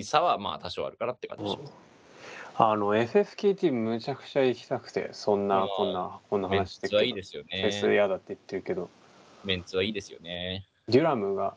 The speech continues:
Speaker 2: ディージェーアールユーエム、
Speaker 1: はいはいはい。
Speaker 2: デュラムがすごく見たいんです、私。
Speaker 1: あの、エアマ-、エアマッ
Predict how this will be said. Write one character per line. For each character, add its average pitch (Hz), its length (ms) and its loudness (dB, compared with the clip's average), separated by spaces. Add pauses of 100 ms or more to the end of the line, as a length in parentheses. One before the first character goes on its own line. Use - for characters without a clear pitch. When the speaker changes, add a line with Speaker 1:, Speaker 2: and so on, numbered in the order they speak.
Speaker 2:
デ 131 160 0
ィ 139 80 4
ー - 20 4
ジ 131 100 4
ェ 131 140 6
ー 127 80 6
ア 127 60 2
ー 123 220 0
ル - 40 -6
ユ 120 160 2
ー 117 60 4
エ 113 80 4
ム、 101 80 0
Speaker 1:
は 90 80 -2
い - 20 -6
は - 40 -6
い - 20 -16
は - 80 -6
い。 - 120 -14
Speaker 2:
デ 117 100 2
ュ 117 40 6
ラ 107 100 6
ム 90 160 -4
が 90 140 -12
す - 260 -4
ご 127 800 4
く - 300 -8 (160)
見 101 100 -6
た 95 160 0
い 92 80 -2
ん 90 60 -4
で 85 80 -8
す、 - 160 -6 (580)
私。 - 560 2 (720)
Speaker 1:
あ 104 60 0
の、 95 220 2
エ 120 100 8
ア 135 60 6
マ-、 175 240 -2
エ 127 120 6
ア 147 60 4
マ 180 100 -2
ッ - 40 -10